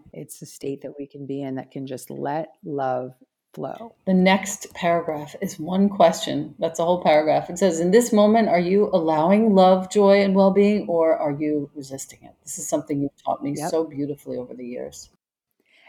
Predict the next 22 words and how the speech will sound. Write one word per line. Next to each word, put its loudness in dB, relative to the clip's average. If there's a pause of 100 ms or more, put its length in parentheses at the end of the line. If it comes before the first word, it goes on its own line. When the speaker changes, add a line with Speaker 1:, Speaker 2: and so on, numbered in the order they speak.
(120)
Speaker 1:
And -4
then -2
the -2
last -4
step -10
actually -6
is -10
the -6
title -8
of -10
the -10
chapter, -8
which -10
is, -12
"Let -6
the -8
Universe -10
Catch -14
Up -14
with -16
Your -12
Dreams." -18